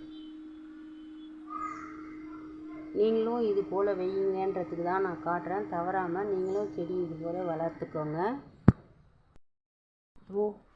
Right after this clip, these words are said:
ஒரு கத்திரிக்காய், இந்த செடியில ஒரு கத்திரிக்காய் வந்திருக்கு. அடுத்த செடி இது, இதுல ஒரு கத்திரிக்காய் வந்திருக்கு பாருங்க. அது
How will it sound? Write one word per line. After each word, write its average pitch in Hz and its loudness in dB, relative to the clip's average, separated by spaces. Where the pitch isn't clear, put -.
ஒரு 196 2
கத்திரிக்காய், 196 0
இந்த 185 -2
செடியில 185 2
ஒரு 170 4
கத்திரிக்காய் 160 -2
வந்திருக்கு. 151 -2
அடுத்த 170 -4
செடி 160 -2
இது, 160 -2
இதுல 165 4
ஒரு 170 -4
கத்திரிக்காய் 165 -8
வந்திருக்கு 151 -8
பாருங்க. 147 -12
அது 143 -10